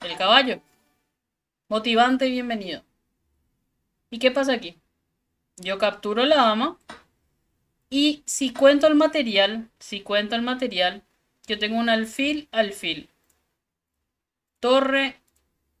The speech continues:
y torre. Torre, caballo y caballo contra la dama. Técnicamente, matemáticamente, tres piezas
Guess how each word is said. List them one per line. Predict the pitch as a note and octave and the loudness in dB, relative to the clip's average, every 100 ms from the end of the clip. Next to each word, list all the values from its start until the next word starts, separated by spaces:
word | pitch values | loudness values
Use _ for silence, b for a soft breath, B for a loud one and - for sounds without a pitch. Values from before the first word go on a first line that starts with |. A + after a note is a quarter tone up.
| _ | _
y | F#3+ F#3+ | -20 -2
torre. | F#3 E3 - _ _ _ _ _ _ _ _ _ _ _ _ _ _ _ _ _ _ _ _ _ _ | -2 -2 -6 _ _ _ _ _ _ _ _ _ _ _ _ _ _ _ _ _ _ _ _ _ _
Torre, | - A#3 A#3+ F#3 D#3+ _ _ _ _ _ | 0 2 2 -2 -8 _ _ _ _ _
caballo | F3+ F#3+ G3+ A3 F#3 - | 0 2 4 2 0 -12
y | G#3+ | -12
caballo | G#3+ G#3+ G3 G#3 A3 A#3+ A#3+ _ | -2 2 4 2 0 -6 -6 _
contra | G#3+ G#3+ A3 | -8 0 0
la | G#3+ F3 | 2 0
dama. | D#3 D3 C#3 _ _ | -2 -6 -12 _ _
Técnicamente, | - B3 B3+ C4 C4 A3+ G#3+ G#3+ A3+ A#3 _ _ _ _ - | 2 2 4 0 -2 -4 -4 -6 -10 -10 _ _ _ _ -12
matemáticamente, | F#3+ F#3+ F#3+ G#3+ A#3+ A#3 G#3 G3 G3 G3+ G#3 | -10 -8 -6 -4 -2 -4 -4 -6 -6 -10 -4
tres | G#3 A3 A3 | 0 0 -2
piezas | G#3 G3 G#3+ G3+ - - | -6 -4 -4 -4 -8 -18